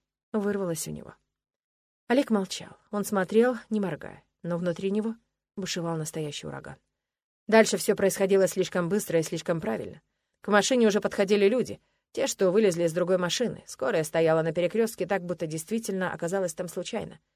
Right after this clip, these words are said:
Белая с потускневшими бортами. Из неё выбежали двое в форме. «Вот», глухо сказал Олег, «смотри». Один из них заглянул внутрь перевёрнутой машины. Камера не передавала звук, но движение было спокойным, уверенным.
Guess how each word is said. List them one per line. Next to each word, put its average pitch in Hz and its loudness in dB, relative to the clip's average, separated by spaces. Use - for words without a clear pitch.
Белая 226 4
с - -8
потускневшими 165 -2
бортами. 170 -6
Из 170 -4
неё 180 0
выбежали 160 -2
двое 156 -2
в 139 -10
форме. 156 -6
«Вот», 202 6
глухо 156 -10
сказал 156 -10
Олег, - -12
«смотри». 208 4
Один 240 4
из 220 6
них 247 2
заглянул 202 2
внутрь 202 -2
перевёрнутой 196 0
машины. - -10
Камера 233 2
не 190 2
передавала 185 2
звук, 226 -4
но 165 -2
движение 170 -2
было 170 0
спокойным, 170 0
уверенным. 175 0